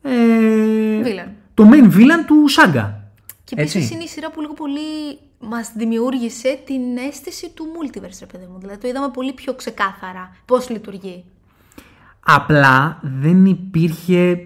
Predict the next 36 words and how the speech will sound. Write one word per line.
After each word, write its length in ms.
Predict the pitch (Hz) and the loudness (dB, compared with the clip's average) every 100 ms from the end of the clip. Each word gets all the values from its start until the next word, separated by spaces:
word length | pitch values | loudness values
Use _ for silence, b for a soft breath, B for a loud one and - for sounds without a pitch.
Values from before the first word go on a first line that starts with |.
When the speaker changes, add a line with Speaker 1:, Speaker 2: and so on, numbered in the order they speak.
| - | -16
Speaker 1:
πολύ 360 | - 135 139 156 | -6 -2 2 4
μεγάλη, 720 | 185 160 127 143 147 156 165 | 6 4 2 2 4 4 2
αυτό 160 | 156 175 | -2 0
είναι 120 | 175 | 2
βέβαια 180 | 165 175 | 2 0
πρόβλημα 400 | 170 170 180 175 | 2 4 4 2
του, 140 | - - | -2 -2
του 80 | 165 | 4
μετά 460 | 156 143 165 180 123 | 6 6 6 6 4
και 100 | 139 | 0
όχι 100 | 156 | 0
του 100 | 139 | 2
Λόκι, 520 | 127 120 120 127 - B B B B | 2 2 -2 -4 -6 B B B B
δεν 220 | 139 180 | 4 4
υπήρχε 360 | 202 202 196 | 4 2 2
πάρα 400 | 202 - 175 196 | 0 2 2 2
πολύ 220 | 190 160 185 | 0 2 4
μεγάλη 680 | 190 147 160 185 202 202 - - _ _ _ _ - | 2 2 2 2 2 0 -8 -20 _ _ _ _ 2
ταύτιση 880 | 190 202 - 156 156 - 135 202 - - _ _ _ _ _ _ | 4 4 0 -4 -2 -2 -2 -2 -8 -20 _ _ _ _ _ _
του 140 | 147 | -6
τι 120 | - 170 | -2 -2
συνέβη 320 | 170 170 160 | 0 2 2
στο 140 | 156 | 2
Λόκι, 640 | 127 127 123 143 208 - - _ _ _ _ _ _ | 2 2 0 -2 -2 -6 -18 _ _ _ _ _ _
στη 180 | - 127 | -12 -6
σειρά 220 | 120 131 | 0 2
Λόκι, 300 | 117 117 151 233 | 2 0 0 -2
Speaker 2:
Μμμ. 60 | 277 330 - - | -2 -10 -14 -2
Speaker 1:
με 180 | 170 | 0
το 80 | 165 | 0
πώς 140 | 165 233 | -2 0
εξελίχθηκε 340 | 196 208 208 | 0 0 0
μετά 160 | 202 202 | -2 0
το 80 | |
universe. 580 | 190 160 117 110 104 - | 0 0 0 -6 -10 -12
Speaker 2:
Να. 180 | 208 180 | -14 -18